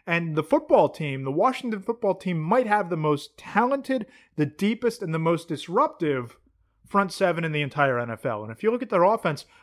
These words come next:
I love Terry McLaurin. I think he's a top ten-ish, maybe better wide receiver.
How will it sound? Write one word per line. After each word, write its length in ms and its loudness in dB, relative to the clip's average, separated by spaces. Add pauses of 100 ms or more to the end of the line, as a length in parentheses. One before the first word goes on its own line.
I 100 2
love 260 2
Terry 240 -2
McLaurin. 580 0
I 80 0
think 180 -4
he's 140 -2
a 80 0
top 500 -4
ten-ish, 640 -2
maybe 360 -2
better 340 0
wide 240 2
receiver. 520 -4